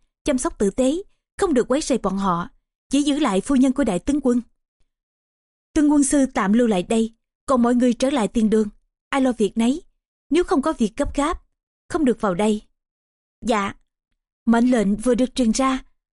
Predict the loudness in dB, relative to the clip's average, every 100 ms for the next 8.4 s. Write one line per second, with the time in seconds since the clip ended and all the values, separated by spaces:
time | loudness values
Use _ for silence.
0 | _ _ 0 2 2 0 -2 -2 0 -2
1 | 0 0 2 2 2 0 -4 _ -16 0
2 | 2 4 4 2 0 0 0 0 -2 0
3 | 2 0 -2 _ 0 2 2 0 0 0
4 | 0 -2 -6 _ _ -4 -2 0 0 -2
5 | 0 0 0 0 0 0 0 0 -2 -4
6 | -8 _ _ _ _ _ -4 -2 0 0
7 | 0 0 0 0 2 2 0 -2 -2 0
8 | 0 0 -2